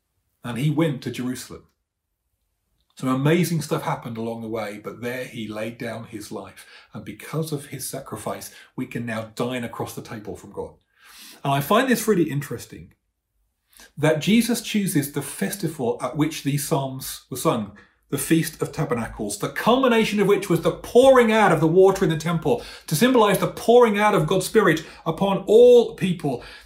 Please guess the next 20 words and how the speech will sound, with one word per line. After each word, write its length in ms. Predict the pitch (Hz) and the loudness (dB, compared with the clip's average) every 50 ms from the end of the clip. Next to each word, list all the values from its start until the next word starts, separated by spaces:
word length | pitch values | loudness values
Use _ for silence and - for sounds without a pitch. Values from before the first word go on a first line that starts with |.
| - _ _ - | -20 _ _ -10
This 380 | 123 127 196 254 233 - - | -2 2 4 4 4 4 4
is 160 | 277 254 - - | 4 4 4 4
the 80 | 220 | 2
day 320 | 185 - 214 202 190 170 156 | 4 4 4 4 4 4 4
that 180 | 160 156 147 | 4 2 0
Jesus 340 | - 170 180 175 - 165 151 | -2 -2 -2 -2 -2 -4 -6
chooses, 540 | - - - 165 151 131 120 110 101 - - | -6 -4 -4 -2 -2 -2 -4 -6 -8 -8 -6
John 340 | - - 175 185 196 196 170 | -2 0 0 2 0 -2 -2
chapter 320 | - - 202 - - 170 | -2 -4 -4 -4 -4 -6
seven, 380 | 160 - 165 147 - 127 127 - | -2 0 0 0 0 -2 -6 -8
to 100 | - 127 | -8 -6
signal 880 | - - - - - - 202 202 202 202 190 196 196 190 190 180 - - - - | -6 -4 -4 -2 0 0 0 0 0 -2 -4 -2 -2 -2 -2 -2 -4 -8 -10 -6
that 160 | - 139 131 | -4 -4 -2
the 80 | 135 123 | -2 -4
day 400 | 123 - - 170 180 202 202 214 | -4 -2 0 0 2 4 4 4
of 100 | 185 151 | 4 2
the 120 | 143 139 | 0 -4
Spirit's 840 | - - - - - 190 196 196 165 - - - - - - - _ _ _ _ _ _ _ _ _ - | -4 -6 -6 -4 -4 -2 -2 -2 -4 -6 -6 -6 -6 -6 -8 -14 _ _ _ _ _ _ _ _ _ -12
pouring 520 | - - - 208 208 208 202 185 170 160 | -6 0 4 4 6 6 4 2 2 0
out 460 | 160 151 135 120 120 - - - - | 0 0 0 -2 -4 -6 -10 -14 -16